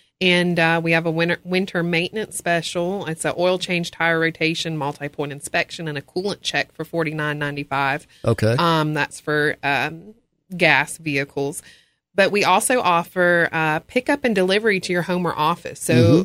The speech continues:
Speaker 2: Mm-hmm.
Speaker 1: um, and, and shuttle services. So if you're in, in town, you drop off your car and you need to go shopping or spend an hour, um, away from the dealership, we'd be happy to take you to town.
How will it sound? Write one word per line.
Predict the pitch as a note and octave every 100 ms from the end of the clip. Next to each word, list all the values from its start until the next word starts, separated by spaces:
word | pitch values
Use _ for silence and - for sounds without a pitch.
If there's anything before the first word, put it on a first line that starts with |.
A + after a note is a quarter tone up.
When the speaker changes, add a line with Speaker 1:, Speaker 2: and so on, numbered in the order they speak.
| -
Speaker 2:
Mm-hmm. | E3
Speaker 1:
um, | E3+ D#3+ C#3+ - _ -
and, | F#3+
and | F3 F3+
shuttle | - B3+ F4
services. | - C3+ C3 - - -
So | F#3 F#3
if | F3+
you're | F#3 F#3+
in, | G3+ G3 - -
in | G3 G3
town, | - G#3+ A3+
you | A#3
drop | E3 E3 F3
off | F3+
your | F3 F3+
car | - F#3+ G3 A#3 - _ _ _ _
and | E3 F3
you | F3
need | F3+ F3
to | F3 - F3+ E3+ F3 F3 E3 - F#3
go | F3 F#3
shopping | F#3 A3+ B3+ B3 F3+
or | D3+
spend | - E3+ F3+
an | F#3
hour, | E3 F3+ F#3 F#3+ F#3 F#3 -
um, | F#3 F#3
away | F#3+ G3 G#3
from | G#3
the | G#3
dealership, | G3+ C#4 F#3+ - D3 - -
we'd | E3 E3
be | E3
happy | D3+ D3+
to | D#3+
take | D#3 D#3+ -
you | E3
to | D#3
town. | F#3+ A#3+ F3